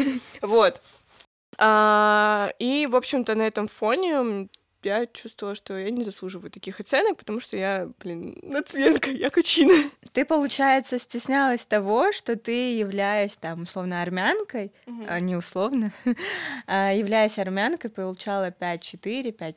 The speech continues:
Speaker 2: пять, а, когда твои, там, э, славянские коллеги, <laughs> э, получали на, там,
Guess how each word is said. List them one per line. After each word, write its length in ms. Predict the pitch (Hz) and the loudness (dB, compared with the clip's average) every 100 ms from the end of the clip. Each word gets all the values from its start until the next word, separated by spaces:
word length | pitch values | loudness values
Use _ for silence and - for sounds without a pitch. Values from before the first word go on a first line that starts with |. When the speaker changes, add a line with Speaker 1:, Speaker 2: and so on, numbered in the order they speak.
| _ | _
Speaker 2:
пять, 380 | 185 220 247 - - - - | 0 0 0 -8 -20 -8 0
а, 160 | 185 | 0
когда 640 | 185 190 196 190 190 185 185 | 0 0 4 4 4 4 0
твои, 600 | 190 190 190 190 185 180 | -2 -2 0 0 -2 -2
там, 360 | 170 160 160 - _ _ _ _ _ _ _ - - | -2 -2 -4 -10 _ _ _ _ _ _ _ -18 -12
э, 760 | - 180 175 170 170 170 170 175 | -8 -6 -4 -6 -6 -8 -8 -10
славянские 840 | - 208 220 285 311 311 - 277 | -2 2 4 4 4 0 -2 -2
коллеги, 640 | 269 254 254 226 302 302 381 370 302 285 | 2 2 4 2 2 0 0 -2 -8 -6
<laughs> 200 | 330 302 392 - - - - | -2 -2 -4 -6 -6 -8 0
э, 200 | 214 226 | 2 2
получали 640 | - 208 226 - 220 302 320 | 0 -2 -2 2 2 2 0
на, 360 | 226 202 196 | 0 0 -2
там, 680 | 185 180 190 180 170 170 | -4 -8 -6 -8 -8 -12